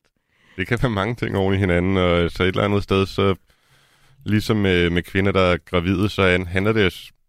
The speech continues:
mere end om de er cranky, med bare med de, øh, de sådan lige er lidt ekstra sensitive på, og det mener jeg på den gode måde her, at man har sådan føler lidt mere ud fra kroppen, man tager det,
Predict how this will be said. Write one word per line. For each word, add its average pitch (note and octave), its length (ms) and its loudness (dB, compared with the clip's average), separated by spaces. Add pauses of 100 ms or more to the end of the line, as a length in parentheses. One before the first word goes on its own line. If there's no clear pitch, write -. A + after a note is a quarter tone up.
(340)
mere G2 260 2
end G2+ 80 2
om F2+ 120 0
de F2 140 -4
er D#2 40 -8
cranky, E2+ 400 -2
med F2+ 160 -2
bare F2+ 240 0
med F#2 80 -2
de, F2 220 -2
øh, E2+ 320 2 (280)
de F2 60 -16
sådan G2 160 -4
lige G#2 140 2
er G#2+ 40 4
lidt G#2+ 160 0
ekstra G2 280 -4
sensitive F#2+ 500 -2
på, F#2 100 -2
og E2 80 0
det F#2 100 -2
mener G2 180 2
jeg F2+ 60 2
på G2+ 100 -4
den F2+ 120 -2
gode F#2 300 2
måde F2 180 2
her, F2+ 160 0
at F2+ 180 -2
man F2 160 0
har F2 100 0
sådan F#2+ 220 -4
føler F#2+ 300 0
lidt G2+ 200 0
mere F#2+ 100 2
ud F2+ 80 0
fra G2 100 -4
kroppen, F2+ 360 -2
man F2 120 0
tager - 100 -4 (200)
det, F2 100 -2